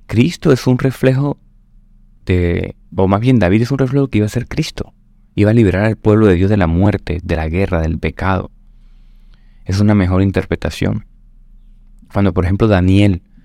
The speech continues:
Daniel, ¿quién es? Un reflejo de Cristo, que no se rindió ante el enemigo, ante la tentación, ante el pecado del hombre. No se rindió ante ningún gigante, ningún imperio, no se rindió ante nadie. Y por él pagó la muerte y resurgió de las llamas.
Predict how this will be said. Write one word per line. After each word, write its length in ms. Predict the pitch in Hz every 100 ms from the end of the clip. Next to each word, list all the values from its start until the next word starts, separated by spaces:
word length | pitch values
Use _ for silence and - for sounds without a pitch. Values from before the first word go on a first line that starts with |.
| _ _ _ - _ _
Daniel, 360 | 92 92 95 98
¿quién 180 | 104 104
es? 220 | 117 -
Un 100 | 101
reflejo 340 | 104 - 107
de 140 | 107 87
Cristo, 540 | - 110 - - - _ _ _
que 140 | - 92
no 120 | 92
se 140 | -
rindió 320 | 117 113 104 107
ante 200 | 107 110
el 40 |
enemigo, 380 | 104 92 95 95
ante 160 | 87
la 80 | 82
tentación, 480 | 80 80 78 - 101
ante 160 | 107 104
el 80 |
pecado 380 | - - 90 98
del 160 | 98 92
hombre. 400 | 90 85 82 87 - -
No 60 |
se 100 | 90
rindió 240 | 104 101 95
ante 180 | 101 107
ningún 440 | 98 92 95 107
gigante, 580 | 117 107 98 85 76 - - _ _ _
ningún 240 | 90 92
imperio, 560 | 107 104 104 98 87 82
no 100 | 85
se 140 | - 104
rindió 240 | 101 90
ante 180 | 95 98
nadie. 400 | 98 85 78 - _ - - - - -
Y 140 | - 95
por 240 | - 90
él 80 | 87
pagó 260 | - 101 95
la 120 | 92
muerte 380 | 92 98 - 87
y 20 |
resurgió 500 | 82 - 87 80 90
de 100 | 95
las 140 | 85
llamas. 560 | 90 90 95 80 -